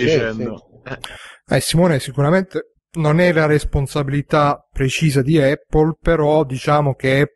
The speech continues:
Speaker 3: Apple su ste cose, a seconda di come gli conviene, o chiude un occhio, oppure perché poi alla fine la, la lettera di cease and desist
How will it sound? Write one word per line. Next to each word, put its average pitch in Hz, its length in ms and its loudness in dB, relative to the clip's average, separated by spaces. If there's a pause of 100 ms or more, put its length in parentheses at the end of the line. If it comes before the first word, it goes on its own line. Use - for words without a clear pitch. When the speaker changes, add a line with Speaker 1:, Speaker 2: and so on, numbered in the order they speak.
Speaker 3:
Apple 147 540 4
su - 320 -2
ste 160 240 0
cose, 147 500 4
a 127 140 -2
seconda 143 500 -2
di 127 120 -6
come 135 180 0
gli 135 80 0
conviene, 139 540 2
o 151 100 4
chiude 143 260 -2
un 160 140 4
occhio, 151 560 2
oppure 151 260 0
perché 127 260 -6
poi 170 120 0
alla 127 160 0
fine 123 320 -2 (600)
la, 123 540 2
la 120 200 2
lettera 151 320 0
di 135 120 -4
cease 151 300 -2
and 135 100 2
desist 131 720 -2